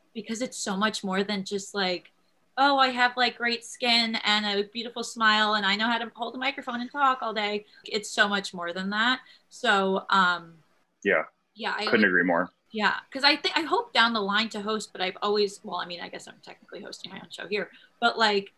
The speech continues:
Speaker 1: professionally, but I've always wanted to do, like, the behind, you have to do the behind the scenes work. I mean, you don't
Speaker 2: Yeah.
Speaker 1: have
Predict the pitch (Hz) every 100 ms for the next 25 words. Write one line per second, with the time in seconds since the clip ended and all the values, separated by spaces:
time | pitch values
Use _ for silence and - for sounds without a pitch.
0 | _ _ _ 226 226 233 - 240 220 202
1 | - 208 196 196 208 214 220 202 196 190
2 | 190 185 190 180 175 - 170 - - 220
3 | 226 254 240 214 - 175 175 170 - 196
4 | - 180 - - _ - 214 220 101 101
5 | 110 127 82 -